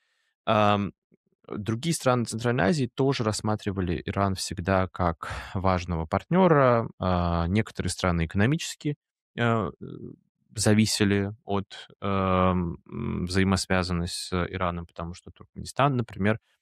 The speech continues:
эм, у него товарооборот на пять процентов состоит из, э, товаров,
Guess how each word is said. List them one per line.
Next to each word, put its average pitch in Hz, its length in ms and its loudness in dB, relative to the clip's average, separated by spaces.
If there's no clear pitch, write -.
эм, 85 1000 0
у 90 80 -2
него 90 340 4
товарооборот 85 680 2
на 82 100 -2
пять 82 180 -4
процентов 113 440 -10
состоит 101 520 -6
из, 98 340 -6
э, 90 180 2
товаров, 87 540 -4